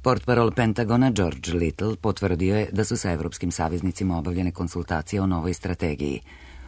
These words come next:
Povlačenje vojnika deo je desetogodišnje odbrambene strategije predsjednika Obame, u kojoj se strateški prioritet preusmerava na Aziju i Pacifik, kao i regione Srednjeg istoka. Strategija predviđa vojni odgovor na rastući,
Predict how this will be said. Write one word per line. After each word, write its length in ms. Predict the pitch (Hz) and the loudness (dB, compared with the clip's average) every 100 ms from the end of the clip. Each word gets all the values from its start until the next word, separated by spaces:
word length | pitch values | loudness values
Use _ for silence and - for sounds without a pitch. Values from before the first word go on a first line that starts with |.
| - | -2
Povlačenje 520 | 123 110 104 120 113 | 4 4 4 0 0
vojnika 560 | 90 87 95 104 127 120 - - - - | 2 2 2 2 2 0 -2 -20 -14 0
deo 260 | 110 131 | 4 6
je 160 | 127 113 | 6 6
desetogodišnje 760 | 95 - 101 90 95 117 - 92 | 4 0 0 0 2 2 2 0
odbrambene 480 | 73 85 85 82 | 0 0 0 0
strategije 500 | 80 92 - 90 92 | -2 -4 -2 0 0
predsjednika 560 | 90 90 82 92 87 98 | 0 -2 0 -2 0 0
Obame, 400 | 85 95 92 82 - - - - | 2 4 4 2 -2 -16 -20 -2
u 100 | 123 | 0
kojoj 200 | - 110 | 2 0
se 120 | 104 | 2
strateški 540 | 107 90 85 95 - 87 | 0 0 0 -2 -4 -4
prioritet 600 | - 71 71 76 107 - | -4 -2 -2 -2 -4 -2
preusmerava 760 | 110 110 - 101 104 92 101 - | -2 0 2 2 2 2 2 4
na 160 | 107 92 | 2 4
Aziju 340 | 92 80 87 | 2 0 -2
i 40 | 76 | -2
Pacifik, 680 | 82 - 113 107 123 - - - - - | -2 -2 -2 0 -2 -2 -8 -16 -16 -2
kao 180 | 113 113 | 2 4
i 80 | |
regione 400 | 107 98 87 90 | 4 4 4 2
Srednjeg 400 | 85 71 76 73 | 0 -2 -2 -2
istoka. 460 | 64 - - - 69 - - - - - - - | -4 -6 -8 -2 -2 -2 -14 -20 -20 -20 -20 -4
Strategija 540 | - 110 110 98 101 | 2 4 4 4 4
predviđa 420 | - 95 98 92 | 4 2 4 2
vojni 280 | 87 87 78 | 2 2 2
odgovor 420 | 85 95 113 123 | 0 2 2 4
na 120 | 123 | 4
rastući, 680 | 113 95 - 107 - 95 82 | 4 2 0 -4 0 0 -2